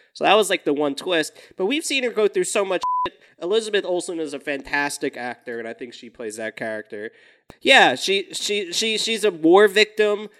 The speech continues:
She, yeah, and, like, the line where she was like, "I put a, a hole in my husband's head and it meant nothing."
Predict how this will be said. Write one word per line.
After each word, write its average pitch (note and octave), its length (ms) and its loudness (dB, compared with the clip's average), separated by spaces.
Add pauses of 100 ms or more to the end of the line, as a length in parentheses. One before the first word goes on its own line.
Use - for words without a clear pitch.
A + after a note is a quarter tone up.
She, F3 720 -4
yeah, G#3 300 8
and, E3 180 0
like, E3+ 180 0
the F#3+ 80 0
line E3 380 4
where E3 80 4
she D#3 120 -4
was C3+ 100 -2
like, B2+ 120 -4
"I C3+ 120 0
put D3+ 200 -6
a, C3 300 -2
a A#2 300 -6 (480)
hole B2+ 420 2
in B2+ 80 -2
my A2 160 -8
husband's A#2 420 -10
head B2 300 -4
and A2+ 100 -8
it G#2+ 80 -8
meant A2 220 -14
nothing." B2 580 -10